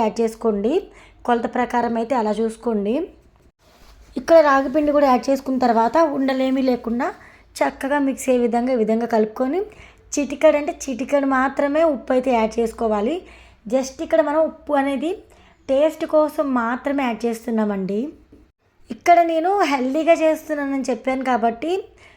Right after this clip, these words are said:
బెల్లం పౌడర్ అయితే తీసుకున్నాను. అంటే నార్మల్గా మనకి సూపర్ మార్కెట్లో దొరుకుతుంది అనమాట ఈ పౌడర్ అయితే, అది తీసుకున్నాను. లేదంటే మీరు బెల్లంని కూడా పొడి చేసి అయితే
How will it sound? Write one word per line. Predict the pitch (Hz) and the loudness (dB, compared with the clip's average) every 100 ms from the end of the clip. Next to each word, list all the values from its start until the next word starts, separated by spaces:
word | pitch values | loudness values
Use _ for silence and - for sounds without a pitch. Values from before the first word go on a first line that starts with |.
| _ _ _ | _ _ _
బెల్లం | 226 254 269 302 294 | -2 0 0 -2 0
పౌడర్ | 269 262 262 | 0 0 -2
అయితే | 269 254 | -4 -4
తీసుకున్నాను. | 247 240 240 233 233 269 | -6 -6 -6 -4 -2 -4
అంటే | 247 269 254 | -4 -4 -2
నార్మల్గా | 226 220 262 254 285 370 - - _ - | -2 -2 -4 -4 -6 -8 -16 -20 _ -12
మనకి | 254 269 269 269 269 | -8 -6 -4 -4 -6
సూపర్ | 269 240 302 294 | -8 -2 0 0
మార్కెట్లో | 269 269 269 262 247 226 | -4 -4 -6 -4 0 2
దొరుకుతుంది | 220 240 254 240 | 0 -2 -2 -2
అనమాట | 226 214 214 | 0 -2 -2
ఈ | 226 | 0
పౌడర్ | 220 220 233 220 | 0 2 2 0
అయితే, | 214 226 339 - - - - - 254 | 0 -2 -2 -8 -18 -20 -20 -4 -4
అది | 254 | -2
తీసుకున్నాను. | 285 285 - 269 302 277 | -6 -6 -6 -4 0 0
లేదంటే | 247 277 277 294 285 | 2 0 -2 -2 -2
మీరు | 330 440 - - _ - | -4 -6 -12 -20 _ -2
బెల్లంని | 220 254 277 302 330 302 | 2 4 4 2 0 2
కూడా | 320 339 | 2 2
పొడి | 285 262 285 | 2 0 -2
చేసి | 285 285 | -2 0
అయితే | 277 | 0